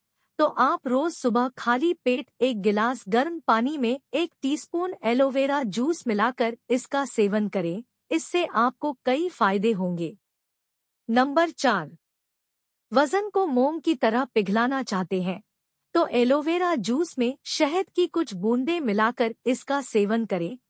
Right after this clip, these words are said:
आप रोज सुबह इसका सेवन करें, कुछ ही दिनों में असर नजर आएगा।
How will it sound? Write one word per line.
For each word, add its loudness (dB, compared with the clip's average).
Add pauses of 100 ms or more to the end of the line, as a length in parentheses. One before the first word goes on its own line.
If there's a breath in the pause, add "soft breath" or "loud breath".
(140)
आप 2
रोज 0
सुबह 0
इसका 0
सेवन 0
करें, -4 (240)
कुछ 0
ही 4
दिनों 2
में -2 (120)
असर 0
नजर 0
आएगा। -4